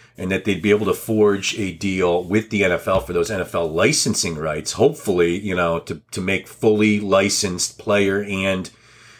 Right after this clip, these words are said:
team and logo product this year. Seems, I, I, you know,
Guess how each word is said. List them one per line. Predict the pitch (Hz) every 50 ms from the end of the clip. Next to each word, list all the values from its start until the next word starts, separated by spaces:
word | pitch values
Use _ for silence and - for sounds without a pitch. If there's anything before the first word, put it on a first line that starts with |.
| _ _
team | - - 113 107 104 98 95
and | 90 90
logo | 92 92 95 92 110 107
product | 104 - - 113 110 113 117 107 - - - - - - _ _
this | 87 80 98 98 101 - - -
year. | 95 101 117 107 87 78 76 - _ - _ _ _ _ _ _ _ _ _ _ _ _ _ _ _ _ _ _ _ -
Seems, | - - - 208 220 208 196 - - -
I, | - 110 - - _ -
I, | - - - - - -
you | 151 117
know, | 113 98 87 80 82 -